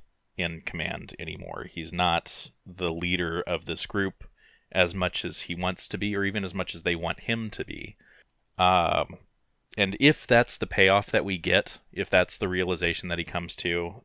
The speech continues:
that, hey, maybe I'm, you know, a little more broken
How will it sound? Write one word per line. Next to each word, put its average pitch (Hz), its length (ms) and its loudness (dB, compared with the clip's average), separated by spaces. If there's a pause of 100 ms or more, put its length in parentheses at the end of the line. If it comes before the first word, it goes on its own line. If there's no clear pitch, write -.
that, 80 220 -4 (100)
hey, 92 340 6
maybe 92 400 0
I'm, 87 400 0 (640)
you 87 100 -8
know, 82 140 -4
a 80 80 0
little 90 160 2
more 90 140 0
broken 85 560 -6